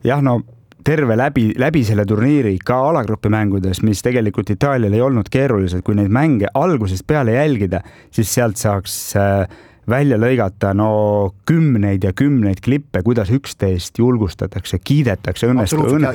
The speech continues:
Speaker 2: ja iga mäng tuleb
Speaker 1: õnnest-,
Speaker 2: tohutu.
Speaker 1: õnnestumiste eest ja eriti just, ma rõhutan jälle, kaitsefaasis.
Speaker 2: Jaa.
Speaker 1: See, kuidas kaitseliin, kõik mängijad koos väravavahiga üksteist nagu julgustavad, kiidavad ja see on, see on,
Speaker 2: Toetavad.
Speaker 1: see on,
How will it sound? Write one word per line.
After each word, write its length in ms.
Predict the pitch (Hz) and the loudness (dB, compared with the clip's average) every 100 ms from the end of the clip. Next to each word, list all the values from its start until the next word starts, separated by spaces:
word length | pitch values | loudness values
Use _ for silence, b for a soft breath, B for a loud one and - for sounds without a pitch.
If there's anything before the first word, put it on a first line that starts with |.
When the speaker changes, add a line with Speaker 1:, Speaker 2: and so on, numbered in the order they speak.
| - | -4
Speaker 2:
ja 60 | 98 | -2
iga 100 | 113 156 | 0 -2
mäng 180 | 151 156 | -4 -4
tuleb 200 | 147 156 | -2 0
Speaker 1:
õnnest-, 260 | 175 139 | 0 -2
Speaker 2:
tohutu. 160 | - 160 | -2 0
Speaker 1:
õnnestumiste 560 | 185 120 117 110 117 107 | 0 -2 -2 0 0 -2
eest 160 | - | -2
ja 100 | 107 | -2
eriti 480 | 131 175 220 - 143 | 0 2 0 0 0
just, 160 | 131 - | -2 -4
ma 100 | 110 | -2
rõhutan 300 | 117 117 110 | 0 0 2
jälle, 140 | 113 98 | 2 0
kaitsefaasis. 800 | 131 143 - 95 123 117 87 - | -2 -2 -2 -2 0 0 -4 -10
Speaker 2:
Jaa. 260 | - 113 156 | -16 -4 0
Speaker 1:
See, 80 | 185 | 2
kuidas 200 | 127 - | 0 0
kaitseliin, 880 | 139 202 170 - 117 180 147 101 85 B B B | 0 0 -2 -2 0 2 2 2 -2 B B B
kõik 200 | 226 208 | 0 2
mängijad 440 | 208 110 90 - - | 0 2 -2 -4 -4
koos 180 | 147 127 | -2 0
väravavahiga 520 | 160 113 98 98 90 - B B | 0 0 0 0 -2 -8 B B
üksteist 640 | 160 - - 104 92 - 107 113 | 0 0 0 -2 -2 -4 -2 0
nagu 200 | 95 101 | 0 2
julgustavad, 800 | 156 226 156 104 - 104 98 - | 2 2 0 -2 -2 -2 -2 -2
kiidavad 680 | 160 196 156 107 104 98 107 | 0 0 0 0 -2 -2 -2
ja 200 | 104 101 B B | 0 -2 B B
see 220 | B 139 | B -2
on, 180 | 135 113 - 151 | 0 -2 -4 -6
see 180 | 147 160 | -2 -2
on, 140 | 131 | -2
Speaker 2:
Toetavad. 180 | 131 - | -8 -4
Speaker 1:
see 80 | 151 | -2
on, 240 | 147 123 | 0 0